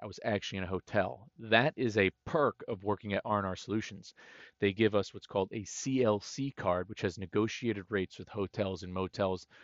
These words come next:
throughout the country. Some of them have truck parking, some of them don't.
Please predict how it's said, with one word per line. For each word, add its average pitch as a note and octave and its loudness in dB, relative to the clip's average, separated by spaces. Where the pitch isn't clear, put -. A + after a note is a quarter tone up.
throughout A#2 4
the A2 -6
country. A#2+ -2
Some C3 2
of A2+ 6
them A2 2
have G2 0
truck B2 6
parking, A2 0
some F#2+ -6
of E2+ -4
them F2+ -8
don't. B2+ 8